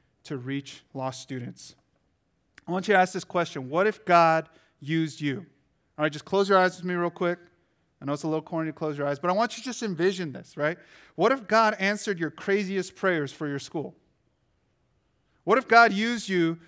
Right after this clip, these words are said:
to save your non-Christian friends? What if God used you to reach your entire school? What if God used you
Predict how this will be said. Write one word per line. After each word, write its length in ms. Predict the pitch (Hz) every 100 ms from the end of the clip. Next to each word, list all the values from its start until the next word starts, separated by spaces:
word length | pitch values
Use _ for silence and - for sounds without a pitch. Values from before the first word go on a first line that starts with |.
| _ _ _ _ -
to 140 | 196
save 720 | - 202 196 185 156 135 - _ _ -
your 120 | 156
non-Christian 580 | 151 156 - 170 - 131
friends? 480 | - 147 123 123 - - -
What 160 | 202
if 100 | 247
God 320 | 214 202 180
used 360 | 170 214 202 160
you 320 | 151 143 143 _ _ _ -
to 100 | 151
reach 300 | 185 202 196
your 100 | 165
entire 460 | 160 - 185 185
school? 260 | 175 185 147
What 100 | 208
if 80 | -
God 260 | 240 220
used 280 | 233 240 214
you 220 | 226 190